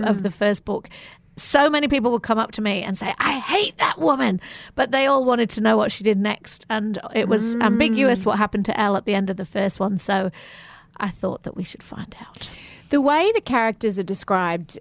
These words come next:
Speaker 2: in that first book, Elle Campbell is an abtastic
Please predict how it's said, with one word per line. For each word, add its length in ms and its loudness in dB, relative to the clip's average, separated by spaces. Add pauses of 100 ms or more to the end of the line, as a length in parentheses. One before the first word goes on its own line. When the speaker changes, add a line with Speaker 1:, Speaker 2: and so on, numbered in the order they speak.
Speaker 2:
in 200 -6
that 180 -6
first 480 -4
book, 400 -10
Elle 160 4
Campbell 720 2
is 180 2
an 120 -4 (100)
abtastic 680 -2